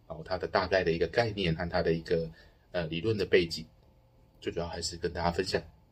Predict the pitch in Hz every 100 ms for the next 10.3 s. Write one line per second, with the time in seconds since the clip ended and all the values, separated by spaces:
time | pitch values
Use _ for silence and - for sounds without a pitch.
0 | - - 82 - _ _ - 101 87 82
1 | 82 - - - - - - - _ _
2 | _ _ - - _ _ _ _ _ -
3 | - 104 87 - 113 104 101 101 107 85
4 | 85 90 82 92 82 80 85 85 - -
5 | _ - 92 82 80 76 - - 101 98
6 | 87 85 80 107 - 123 90 90 90 92
7 | 113 120 104 82 78 80 85 80 80 82
8 | - - 131 127 123 - - - - 101
9 | - 95 87 82 87 98 90 - 85 80
10 | 80 98 92